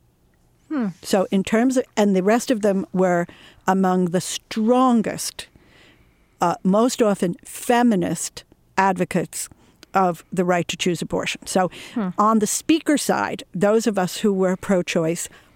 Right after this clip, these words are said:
Speaker 2: won, <laughs> if you want to look at it that way.
Speaker 1: So where did that perception come from? That
Speaker 2: The perception, I think, is correct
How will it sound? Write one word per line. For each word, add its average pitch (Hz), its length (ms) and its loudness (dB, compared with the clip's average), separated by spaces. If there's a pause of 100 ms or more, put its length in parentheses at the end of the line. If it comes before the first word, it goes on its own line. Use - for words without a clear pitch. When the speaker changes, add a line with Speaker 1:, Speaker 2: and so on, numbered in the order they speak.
(100)
Speaker 2:
won, 170 580 2
<laughs> - 60 -16
if 165 160 2
you 220 160 6
want 240 140 4
to 220 100 4
look 190 200 -2
at 190 100 4
it 185 120 0
that - 220 0
way. - 380 -8
Speaker 1:
So 302 160 2
where 339 120 4
did 453 120 2
that 381 160 6
perception 359 580 0
come 151 220 -10
from? - 280 -12 (200)
That - 340 -8
Speaker 2:
The 226 160 2
perception, 294 460 2 (340)
I 226 140 2
think, 233 260 0
is 220 260 0
correct 233 960 0